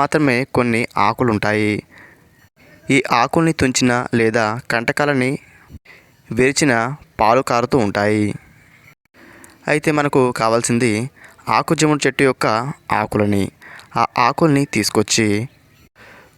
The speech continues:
కచ్చపచ్చాగా దంచాలి. ఇప్పుడు అందులో కొద్దిగా ఆముదం నూనెను కలిపి మోకాలు నొప్పులుంటే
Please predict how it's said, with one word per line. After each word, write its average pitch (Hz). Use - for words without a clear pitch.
కచ్చపచ్చాగా 143
దంచాలి. 104
ఇప్పుడు 151
అందులో 143
కొద్దిగా 113
ఆముదం 160
నూనెను 139
కలిపి 104
మోకాలు 127
నొప్పులుంటే 135